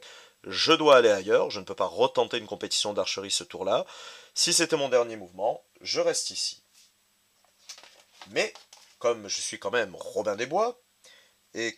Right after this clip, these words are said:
que je sais plus ce que j'ai fait de ma carte de personnage, euh, elle devait être par là. Hop, hop, hop, hop.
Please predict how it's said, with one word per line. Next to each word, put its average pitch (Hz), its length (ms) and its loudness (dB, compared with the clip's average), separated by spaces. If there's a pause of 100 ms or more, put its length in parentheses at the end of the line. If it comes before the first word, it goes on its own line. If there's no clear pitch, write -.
que 117 320 -6
je 98 160 -8
sais - 180 -4
plus 113 220 -12
ce - 80 -6
que 104 120 -12
j'ai 98 140 -6
fait 110 240 -6
de 98 120 -12
ma 95 180 -14
carte - 420 -6
de 98 360 -16
personnage, 104 760 -6
euh, 95 240 -4
elle 92 80 -12
devait 95 180 -8
être - 180 -12
par 98 180 -2
là. 107 200 -2 (200)
Hop, 98 120 -16 (140)
hop, 104 100 -14 (120)
hop, 101 80 -14 (100)
hop. 104 140 -10